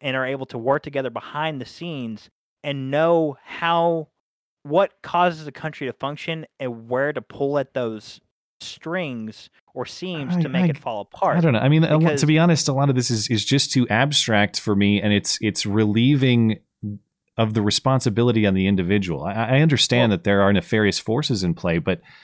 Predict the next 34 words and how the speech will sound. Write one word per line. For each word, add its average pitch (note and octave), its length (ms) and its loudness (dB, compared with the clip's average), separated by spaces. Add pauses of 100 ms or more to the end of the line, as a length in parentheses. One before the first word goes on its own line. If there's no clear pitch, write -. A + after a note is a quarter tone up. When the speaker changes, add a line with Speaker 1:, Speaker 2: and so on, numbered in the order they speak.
(440)
Speaker 2:
but C3 300 0
it, C#3 180 0
it, D3 140 0
it, C3+ 260 0 (380)
this C#3+ 280 2
sounds E3+ 340 4
to D3+ 60 2
me C#3 140 4
like A#2+ 220 2
blaming B2+ 400 4
an G#2+ 80 4
abstract A#2 640 2
boogeyman G#2 500 4
without G2 320 0
taking G2+ 260 0
responsibility G2 680 0
for F2+ 160 -2
the E2+ 100 -6
self. F2 420 0
They A2 260 2
Speaker 1:
Well, B2 80 2
Speaker 2:
tricked - 400 0
me A#2 140 4
Speaker 1:
the A2 40 4
Speaker 2:
into G#2 160 4
Speaker 1:
Sacklers A2+ 100 2
Speaker 2:
doing A#2 300 4
Speaker 1:
aren't G#2 140 4
Speaker 2:
these G2 80 0
Speaker 1:
an G2 60 4
abstract G2 120 4
Speaker 2:
immoral F#2+ 160 4
things. A2 300 -2
Speaker 1:
boogeyman. E2+ 240 -18